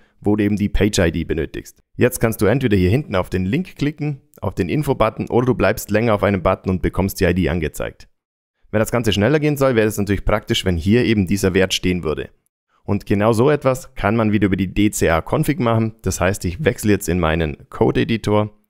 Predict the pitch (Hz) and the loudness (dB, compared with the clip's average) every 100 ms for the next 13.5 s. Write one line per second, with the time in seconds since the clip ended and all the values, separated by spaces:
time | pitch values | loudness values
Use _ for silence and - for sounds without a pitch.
0 | _ _ _ - - - 127 123 - 107 | _ _ _ -4 -2 0 0 -2 0 0
1 | 101 95 90 - _ _ - - 139 143 | 2 0 -2 -6 _ _ -20 -6 -2 -2
2 | - 131 135 - _ - 104 117 117 117 | 0 0 0 -8 _ -4 0 0 2 0
3 | 117 - - _ _ - 98 90 - 92 | -2 -14 -20 _ _ -4 0 0 2 0
4 | 90 87 - 104 107 87 73 - 113 135 | 0 -4 0 0 2 0 0 -2 -2 -2
5 | 190 - - _ _ _ _ _ _ - | -6 -6 -20 _ _ _ _ _ _ -2
6 | 127 143 120 113 113 110 98 107 92 95 | 0 0 0 0 0 -2 0 0 2 0
7 | - 95 92 90 143 131 123 123 127 - | -2 -2 0 0 0 0 0 0 -2 -4
8 | 104 101 95 90 87 95 - 101 101 101 | -4 -2 0 0 0 -4 -8 -4 -2 0
9 | 98 95 92 131 151 143 - 131 120 113 | 0 0 0 0 0 0 -2 -2 2 2
10 | 110 110 - _ _ _ 101 98 107 101 | 0 -4 -10 _ _ _ -6 -2 2 2
11 | 110 143 143 127 120 110 _ _ - 117 | 2 2 2 0 -2 -2 _ _ -2 0
12 | 110 107 101 95 87 104 - 92 98 104 | 2 2 0 0 0 0 0 0 2 2
13 | 160 - 151 156 | 0 2 0 0